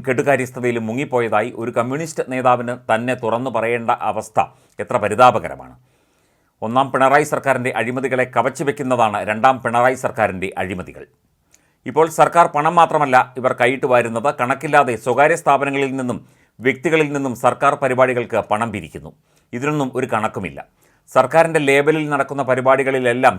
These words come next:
കോടിക്കണക്കിന് രൂപ സ്പോൺസർഷിപ്പ് വഴി പിരിക്കുകയാണ്. പരിപാടികൾ നടത്തുന്നത് സ്വകാര്യ ഇവന്റ് മാനേജ്മെന്റ് കമ്പനികളാണ്. ഇതുവഴി പലരുടെയും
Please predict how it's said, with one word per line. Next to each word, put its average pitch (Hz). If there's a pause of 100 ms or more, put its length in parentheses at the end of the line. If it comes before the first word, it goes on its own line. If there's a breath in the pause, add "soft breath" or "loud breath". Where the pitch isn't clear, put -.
(120)
കോടിക്കണക്കിന് 135
രൂപ 123 (380)
സ്പോൺസർഷിപ്പ് 131
വഴി 120
പിരിക്കുകയാണ്. 92 (380)
പരിപാടികൾ 120
നടത്തുന്നത് 127 (140)
സ്വകാര്യ 139 (120)
ഇവന്റ് 147
മാനേജ്മെന്റ് 127
കമ്പനികളാണ്. 85 (420)
ഇതുവഴി 151 (100)
പലരുടെയും 156